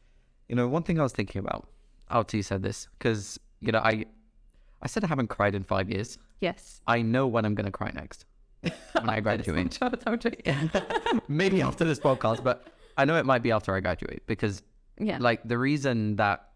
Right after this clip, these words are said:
Speaker 1: I find that's something that's, like, kind of emotionally overwhelming in a good way is because five, six years ago, that, that was not me.
Speaker 2: Yeah, Mm-hmm. yeah.
Speaker 1: It wasn't. And I'm coming out of here with a first class degree. What? What hap-, what happened?
Speaker 2: Yeah,
Speaker 1: Right?
Speaker 2: no, it's, it's
Speaker 1: Um,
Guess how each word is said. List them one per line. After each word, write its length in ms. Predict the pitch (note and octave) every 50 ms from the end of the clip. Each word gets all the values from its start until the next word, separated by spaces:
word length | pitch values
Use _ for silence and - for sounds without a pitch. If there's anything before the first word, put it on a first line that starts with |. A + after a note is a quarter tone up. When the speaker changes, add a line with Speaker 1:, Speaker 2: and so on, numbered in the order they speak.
| - _ _ - - _ _ _ _ - -
Speaker 1:
I 140 | - G#2+ G2+
find 300 | - A2 G#2 G2 G2 F#2
that's 180 | D#2+ - -
something 360 | - - - A2+ F#2+ E2 G2
that's, 280 | F#2+ F#2 - - - -
like, 160 | - E2+ - - - _ - -
kind 200 | - - G2+ G2+
of 80 | G2 D#2+
emotionally 600 | G2 G2 F#2+ G2+ G2 - - F2 F#2 - F2+ - -
overwhelming 520 | A2 G#2 G2+ G2 F2 F#2 F#2+ F#2+ F#2+ F#2
in 80 | F2+ F#2
a 60 | G2
good 180 | G2+ G2+ G2 F#2+
way 140 | F2 E2 F2
is 80 | G2
because 360 | - - - - F#2 F2 - - - - - - - - - _ _ - _ _ - - - _ _ _ - - - - - -
five, 260 | - - G2 F#2+ F#2+ -
six 240 | - G2+ - -
years 180 | - G2 F#2+ F#2+
ago, 160 | F#2 F#2 -
that, 60 | -
that 500 | - F#2+ G#2 - _ _ _ _ _ _ _
was 120 | _ - -
not 80 | - - -
me. 60 | - - _ - _ _ - _ _ _ -
Speaker 2:
Yeah, 260 | A#3 A#3+ A#3+ A#3 G#3+
Mm-hmm. 100 | G#3 G3+
yeah. 180 | G#3 G3+ G3 F#3 F3+ _ -
Speaker 1:
It 40 | -
wasn't. 360 | G#2 G#2 G2+ F#2+ F#2 F#2 - - -
And 100 | A2+ G2+
I'm 160 | G2+ G2+ F#2+
coming 260 | - - G2+ G2 G2
out 100 | G2 F#2+ G2
of 60 | -
here 120 | A2+ G2
with 100 | F#2 F#2+
a 40 | G2+
first 280 | - - F2+ F#2+ - -
class 220 | - - - - -
degree. 280 | - - - - F#2+
What? 380 | - - - G2 - - - - -
What 140 | - -
hap-, 260 | - - A#2 - - -
what 240 | G2+ G#2+ - -
happened? 380 | - - - - - - - - -
Speaker 2:
Yeah, 240 | - A3+ B3+ B3+ A3+
Speaker 1:
Right? 160 | A2+ - -
Speaker 2:
no, 160 | A3+ A#3+ A#3
it's, 280 | F3+ D#3+ E3 - - -
it's 80 | - -
Speaker 1:
Um, 320 | A2 A2+ A2 D3+ G#3+